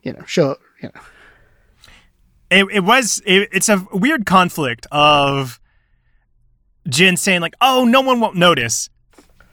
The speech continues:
Speaker 2: It's She-Hulk. <laughs> She's towering above
Speaker 1: I know,
Speaker 2: everybody
Speaker 1: I know.
Speaker 2: else. <laughs> But it's such a weird place to be because it's like the whole, the whole, from what my read has been throughout the season after our conversations is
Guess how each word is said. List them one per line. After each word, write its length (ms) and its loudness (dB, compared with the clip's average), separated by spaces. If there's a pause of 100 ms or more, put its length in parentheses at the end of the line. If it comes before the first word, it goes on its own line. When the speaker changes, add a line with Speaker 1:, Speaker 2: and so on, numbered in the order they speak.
(160)
Speaker 2:
It's 320 0
She-Hulk. 480 -4
<laughs> 60 -8
She's 260 4
towering 560 2
above 320 2
Speaker 1:
I 180 6
know, 400 6
Speaker 2:
everybody 160 2
Speaker 1:
I 120 4
know. 360 4
Speaker 2:
else. 1160 0
<laughs> 260 -4 (680)
But 120 2
it's 140 -6
such 180 -2
a 60 2
weird 200 4
place 200 0
to 100 -14
be 180 -4
because 280 -4
it's 180 -8
like 340 0 (1040)
the 200 2
whole, 400 -4 (100)
the 220 -2
whole, 120 -2 (220)
from 200 -2
what 160 0
my 260 0
read 400 -4
has 280 -2
been 320 -8
throughout 300 -4
the 80 -8
season 360 -6
after 220 -4
our 140 -2
conversations 720 -6
is 340 -8